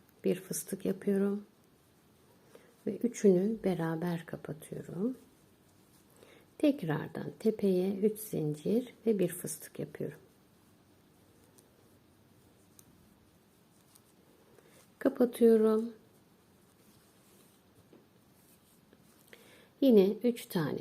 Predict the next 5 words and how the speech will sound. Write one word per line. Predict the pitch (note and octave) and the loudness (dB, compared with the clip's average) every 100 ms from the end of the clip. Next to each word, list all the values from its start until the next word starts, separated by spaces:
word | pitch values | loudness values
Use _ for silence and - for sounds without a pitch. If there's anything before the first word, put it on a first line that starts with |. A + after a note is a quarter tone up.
| - | -2
zincirimi | F#3+ G3 F3+ D3+ - D#3 | 4 4 2 -6 -8 -10
çekip | - A3 A3 G#3+ G#3+ A3 - - _ _ | -2 -2 0 2 2 0 -8 -20 _ _
dibine | - D3+ C#3 C3 - | 0 0 0 -4 -10
batıyorum. | - - - - - _ _ _ _ _ - - - - _ | -16 -14 -14 -16 -20 _ _ _ _ _ -20 -20 -20 -20 _
Tekrar | C4+ C4 - A3+ A3 A3+ | 4 4 4 4 4 0